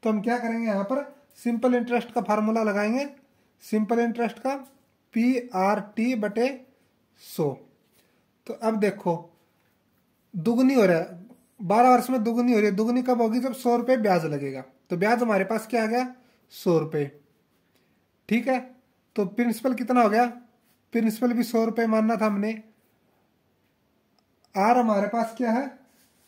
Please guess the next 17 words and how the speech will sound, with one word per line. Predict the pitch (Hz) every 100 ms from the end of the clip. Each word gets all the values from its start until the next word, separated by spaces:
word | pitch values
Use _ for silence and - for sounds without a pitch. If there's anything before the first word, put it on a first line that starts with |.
| _ -
नहीं | 208 208 220
दे | 190
रखी | 175 165 -
दोस्तों। | 151 143 - 139 - _ _ _ _
तो | - 208
आर | 185 214
हमें | 208 240 277 - _ -
निकालनी | 202 202 180 175 185
है | 202 262 -
किस | 262 -
प्रतिशत | - 196 214 220 233
वार्षिक | 196 170 180 156
दर | 143
से, | - 143 - _ _ _ _ _
बटे | 180 190 240 262 254 - _ _ -
सौ, | - 143 135 _ _ _ -
समय | - 208 247 254